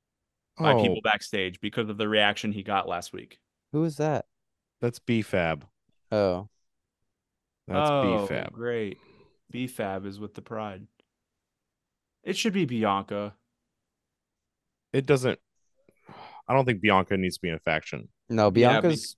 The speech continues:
Speaker 3: Bianca's great by
Speaker 1: yeah.
Speaker 3: herself. She doesn't need to be in a faction.
Speaker 1: That's fair because
Speaker 2: I would've
Speaker 1: who
Speaker 2: liked it
Speaker 1: they're
Speaker 2: better if it
Speaker 1: going
Speaker 2: was
Speaker 1: up
Speaker 2: Jade,
Speaker 1: against is
Speaker 2: though.
Speaker 1: Scarlett, and Scarlett is nowhere near Bianca's level. I, I guess this makes sense.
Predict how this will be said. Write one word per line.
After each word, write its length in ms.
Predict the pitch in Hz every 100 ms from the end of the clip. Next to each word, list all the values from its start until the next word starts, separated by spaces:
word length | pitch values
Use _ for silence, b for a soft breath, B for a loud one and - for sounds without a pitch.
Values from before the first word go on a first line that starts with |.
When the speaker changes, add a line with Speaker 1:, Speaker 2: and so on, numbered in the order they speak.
| -
Speaker 3:
Bianca's 420 | 127 139 170 131
great 280 | 104 101 104
by 80 |
Speaker 1:
yeah. 60 | 90
Speaker 3:
herself. 360 | 90 - 85 82
She 100 | -
doesn't 240 | 110 107
need 140 | 95 85
to 60 |
be 120 | 78 85
in 80 |
a 40 | 78
faction. 480 | - 73 - 82 87
Speaker 1:
That's 260 | 135 131
fair 300 | - 117 101 98
because 280 | 110 143
Speaker 2:
I 40 | 117
would've 220 | 143 117
Speaker 1:
who 60 | 98
Speaker 2:
liked 160 | 107
it 20 | 165
Speaker 1:
they're 100 | 156
Speaker 2:
better 100 | 98
if 20 |
it 40 |
Speaker 1:
going 120 | 139 135
Speaker 2:
was 80 | -
Speaker 1:
up 80 |
Speaker 2:
Jade, 100 | 143
Speaker 1:
against 320 | - 90 165 131
is 120 | 104
Speaker 2:
though. 80 | 92
Speaker 1:
Scarlett, 680 | - 110 110 113 123 127
and 140 | 117 110
Scarlett 540 | - - 113 110 110
is 180 | 107 101
nowhere 300 | 104 104 101
near 280 | 98 95 95
Bianca's 480 | 98 98 95 92 95
level. 500 | 98 95 95 95 95 _ _ _ _ _ _ _ _ _ _ _
I, 220 | 123 - 131
I 20 |
guess 180 | 131 120
this 200 | 113 -
makes 200 | 110 107
sense. 420 | 120 113 - -